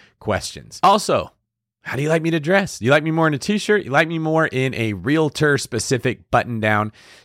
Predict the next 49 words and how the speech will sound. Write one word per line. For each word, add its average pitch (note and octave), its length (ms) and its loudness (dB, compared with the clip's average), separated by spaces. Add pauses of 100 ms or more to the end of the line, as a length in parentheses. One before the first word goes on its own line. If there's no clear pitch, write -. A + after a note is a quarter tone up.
type G#2 220 2
of G#2 100 -4
a F#2 60 -4
shirt? E2+ 340 -4 (320)
I C3+ 60 2
wanna F3 180 4
know F#3 100 6
what F3+ 160 0
you E3+ 60 -4
guys E3 220 4
think. B2 280 0
Leave B2+ 320 4
your E3+ 140 4
comments C3 480 0
below. G2 500 2
We F#2+ 240 -4
will F#2+ 160 -2
read F#2 240 -4
them F#2+ 160 -4
on F2 300 -4
one E2 220 -10
of D#2 100 -10
our D#2 80 -8
shows. - 440 -16 (240)
All - 480 -2
right, B2 140 6
our B2 140 6
first - 300 2 (220)
comment B2 360 -4
comes A#2+ 200 -6
from F#2+ 220 -6
Giselle F#2 400 -2
Morales. F2+ 720 -4 (840)
"I A#2+ 120 6
totally G#3+ 480 0
agree D3 340 0
with C#3+ 140 0
you C#3 160 0
on A2 160 2
cash B2 320 2
flow. - 400 -8
To A#2+ 100 -2
be A#2+ 140 2
able A#2+ 140 0
to G#2+ 120 -6
live C3+ 460 2
off B2 280 4
of G2 140 -2
it, F2 240 -2